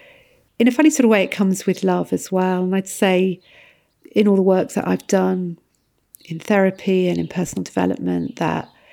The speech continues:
gradually it's this seeping through of knowing, self-love, and that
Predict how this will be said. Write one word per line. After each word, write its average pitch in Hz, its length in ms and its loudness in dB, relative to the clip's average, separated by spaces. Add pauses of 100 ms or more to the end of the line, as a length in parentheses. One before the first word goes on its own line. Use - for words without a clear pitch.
(380)
gradually 190 720 0
it's - 240 -12
this 196 200 -2
seeping 190 640 -4
through 185 680 -4 (440)
of 196 200 -2
knowing, 190 720 0 (560)
self-love, 180 960 -4 (1400)
and 185 180 6
that 175 180 0